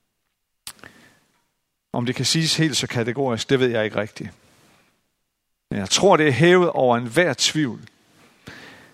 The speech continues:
at det er en kæmpe udfordring for de fleste af os. Og det er der sikkert også derfor, at Jesus bruger så forholdsvis meget, øh, tid,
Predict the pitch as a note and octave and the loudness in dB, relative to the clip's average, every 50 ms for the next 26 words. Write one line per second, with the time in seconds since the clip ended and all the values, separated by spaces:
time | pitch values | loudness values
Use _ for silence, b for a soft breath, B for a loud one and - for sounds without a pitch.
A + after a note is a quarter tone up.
0 | B B B B B B _ - - - - - C3+ A#2+ B2 A#2+ A2+ A2+ - - | B B B B B B _ -10 -10 -8 -6 -4 -4 -2 -2 -2 -4 -4 -4 -6
1 | - - C3+ C#3+ C3+ B2+ A#2+ B2 - - A#2+ A2+ - - G2+ G2 - A2 G#2 G2+ | -4 -4 -4 -4 -4 -6 -6 -6 -6 -6 -8 -8 -10 -10 -12 -12 -10 -10 -10 -10
2 | - - - A2 A2 - - - G2+ - - - - - - - - - _ _ | -10 -8 -8 -8 -8 -10 -10 -10 -12 -10 -10 -10 -8 -10 -10 -12 -16 -20 _ _
3 | _ _ _ _ _ _ _ _ _ _ _ _ _ _ _ _ _ _ _ _ | _ _ _ _ _ _ _ _ _ _ _ _ _ _ _ _ _ _ _ _
4 | _ _ _ _ _ _ _ _ _ _ _ _ _ _ _ _ _ _ _ _ | _ _ _ _ _ _ _ _ _ _ _ _ _ _ _ _ _ _ _ _
5 | _ _ _ _ _ _ _ _ _ _ _ _ _ _ _ _ _ _ _ _ | _ _ _ _ _ _ _ _ _ _ _ _ _ _ _ _ _ _ _ _
6 | B B B B B B B B B B B B B B B _ _ _ _ _ | B B B B B B B B B B B B B B B _ _ _ _ _
7 | _ _ _ _ _ _ - - B2 A#2 E3 F#3 - F#3 F#3+ G#3 G3 D#3 - - | _ _ _ _ _ _ -8 -6 -4 -4 -4 -2 0 2 2 4 4 2 4 6
8 | F3+ G3 F3 D#3 - C#3 D#3 D#3+ - - - F3 D#3 B2 - - C#3+ C3+ C#3 B2+ | 6 6 6 4 2 0 0 0 -2 0 0 0 0 0 0 -2 -2 0 -2 -2
9 | B2 C#3 E3 E3+ - C#3+ B2+ - - - - D3+ E3 F3 F3 D3+ - - D#3+ - | -2 -2 -2 -2 -2 -4 -4 -6 -6 -4 -2 0 2 2 2 2 2 0 -2 -2
10 | - - - D#3+ E3 D3 - - C3 A#2+ - - - C#3 C#3+ A3 - - - - | -4 -2 0 2 2 2 0 -4 -4 -2 -2 -4 -4 -4 -6 -4 -2 -4 -4 -4
11 | B B B B B C3 A#2+ A2+ A2+ A#2+ C#3+ D#3+ D#3+ D#3 C#3+ - b b b b | B B B B B -4 0 0 2 2 0 0 -2 -4 -6 -8 b b b b
12 | b b b b b b b b b _ - - A2+ A2 G#2+ G2+ G2 G2+ F#2 F#2+ | b b b b b b b b b _ -8 -6 -6 -4 -4 -6 -6 -6 -8 -4
13 | - - - - G3 G3+ G3+ | -2 0 0 0 0 -2 -4